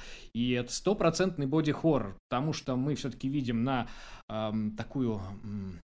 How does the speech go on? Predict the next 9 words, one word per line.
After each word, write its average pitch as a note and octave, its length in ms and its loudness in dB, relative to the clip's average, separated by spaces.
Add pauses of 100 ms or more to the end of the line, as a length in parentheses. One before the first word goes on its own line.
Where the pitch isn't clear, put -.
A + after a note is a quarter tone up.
(460)
ина-, G3 340 6
и D3 160 0
такую C#3+ 400 -2
инаковую D3 560 4
физиологию D3 760 6
человеческую. F3 880 2
Мы D3+ 160 4
видим, D3 360 2
что, C#3+ 440 2